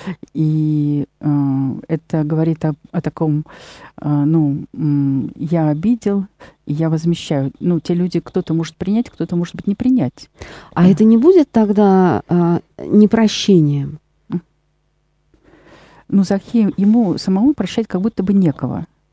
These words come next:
Speaker 2: Нет,
Speaker 1: И
Speaker 2: ну, он
Speaker 1: он,
Speaker 2: же
Speaker 1: он обидел,
Speaker 2: он обидел.
Speaker 1: его должны простить.
Speaker 2: Да,
Speaker 1: Его
Speaker 2: его
Speaker 1: д-,
Speaker 2: должны
Speaker 1: его должны
Speaker 2: простить. И
Speaker 1: простить.
Speaker 2: если вот этот его человек, а, этот вот, эм, об-, обманутый им, ну, как я понимаю, он
Speaker 1: Да.
Speaker 2: просто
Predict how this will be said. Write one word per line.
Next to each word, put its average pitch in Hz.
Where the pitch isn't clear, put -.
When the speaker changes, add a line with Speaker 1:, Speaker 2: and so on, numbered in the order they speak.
Speaker 2:
Нет, 196
Speaker 1:
И 175
Speaker 2:
ну, 214
он 220
Speaker 1:
он, -
Speaker 2:
же 196
Speaker 1:
он 226
обидел, 190
Speaker 2:
он 226
обидел. 190
Speaker 1:
его 185
должны 170
простить. -
Speaker 2:
Да, 180
Speaker 1:
Его 185
Speaker 2:
его 285
Speaker 1:
д-, -
Speaker 2:
должны 190
Speaker 1:
его 220
должны 175
Speaker 2:
простить. 147
И -
Speaker 1:
простить. 147
Speaker 2:
если 285
вот 247
этот 233
его 202
человек, 175
а, 170
этот 180
вот, 175
эм, 175
об-, 185
обманутый 175
им, 175
ну, 226
как 226
я 233
понимаю, 247
он 226
Speaker 1:
Да. 175
Speaker 2:
просто 214